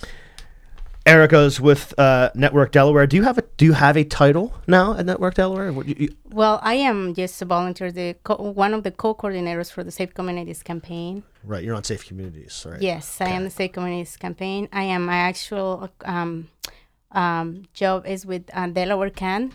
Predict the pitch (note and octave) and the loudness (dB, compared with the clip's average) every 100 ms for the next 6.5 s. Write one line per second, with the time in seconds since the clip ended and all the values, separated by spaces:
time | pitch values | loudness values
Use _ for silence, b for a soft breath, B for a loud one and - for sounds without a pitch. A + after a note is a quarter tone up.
0 | - F#3 - - F#3+ F#3 F#3 F#3+ F3+ F3 | -10 -12 -12 -6 -4 -4 -6 -6 -6 -8
1 | - F#3 F#3 F3+ F3+ F#3 F#3 F3 F3 F3 | -8 -6 -4 -6 -8 -8 -8 -6 -8 -8
2 | - F3 F#3 - F#3 - F#3 - G#3+ - | -8 -6 -8 -10 -14 -12 -14 -12 -16 -14
3 | F#3+ - F3 - _ _ _ _ G#3 G3+ | -16 -14 -16 -18 _ _ _ _ -4 -2
4 | F3+ F3 E3+ F3 F3 F3+ - F#3 F3+ F#3 | -2 -4 -6 -6 -8 -8 -8 -6 -6 -6
5 | F#3+ F#3 F3+ F3 F3 F3+ - F3+ F3+ F3+ | -8 -8 -6 -6 -8 -10 -10 -10 -4 -4
6 | F3+ F3+ F3+ F#3 G#3 | -2 -4 -4 -6 -8